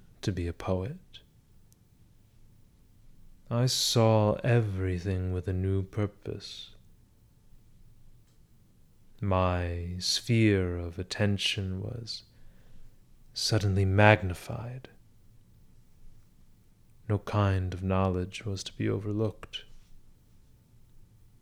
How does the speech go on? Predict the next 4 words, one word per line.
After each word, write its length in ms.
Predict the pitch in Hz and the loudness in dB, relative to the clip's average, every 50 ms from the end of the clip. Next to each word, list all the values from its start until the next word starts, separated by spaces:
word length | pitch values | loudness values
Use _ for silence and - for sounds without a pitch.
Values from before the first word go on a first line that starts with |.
| - - - - - - - - - - - - - - | -20 -20 -20 -20 -20 -20 -20 -20 -20 -20 -20 -12 -4 0
I 220 | 123 107 101 98 | 4 4 6 6
ranged 1000 | 98 95 95 98 98 98 98 98 95 95 95 95 92 92 92 90 87 90 87 - 98 | 6 6 6 4 4 4 4 2 2 0 0 0 -2 -2 -2 -4 -4 -6 -6 -4 -2
mountains 840 | 95 98 98 98 101 95 - - 98 98 95 95 95 95 95 92 98 | 0 2 4 4 2 2 0 -4 -6 -4 -4 -4 -4 -6 -6 -8 -8
and 300 | 107 107 104 104 104 | -8 -10 -10 -10 -12